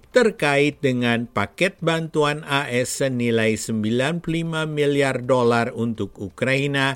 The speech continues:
Israel, dan Taiwan. Rancangan undang-undang ini telah macet selama dua bulan di Kongres.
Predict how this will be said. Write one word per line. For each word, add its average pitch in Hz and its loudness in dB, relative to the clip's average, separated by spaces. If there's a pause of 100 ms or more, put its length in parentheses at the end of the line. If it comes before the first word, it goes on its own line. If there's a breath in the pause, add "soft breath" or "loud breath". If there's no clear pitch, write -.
Israel, 117 0
dan 101 -4
Taiwan. 120 2 (160)
Rancangan 120 0
undang-undang 110 -2
ini 165 -2
telah 151 0
macet 131 -2
selama 110 2
dua 117 2
bulan 120 0
di 110 -4
Kongres. 113 0